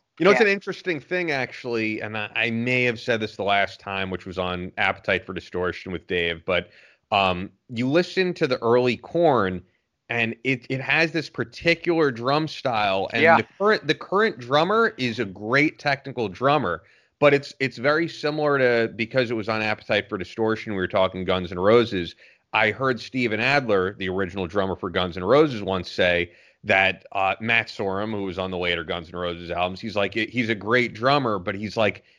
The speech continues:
Speaker 1: sometimes I listen to it and it's like, "Is this a machine or is this Matt Sorum?" And
Speaker 2: Yeah.
Speaker 1: I think David, you know, it, it wasn't that it was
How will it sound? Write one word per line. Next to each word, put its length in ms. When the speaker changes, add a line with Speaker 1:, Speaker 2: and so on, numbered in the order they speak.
Speaker 1:
sometimes 380
I 60
listen 340
to 60
it 60
and 120
it's 340
like, 140
"Is 140
this 180
a 60
machine 640
or 280
is 120
this 340
Matt 280
Sorum?" 480
And 240
Speaker 2:
Yeah. 100
Speaker 1:
I 160
think 540
David, 520
you 120
know, 200
it, 180
it 140
wasn't 420
that 140
it 80
was 260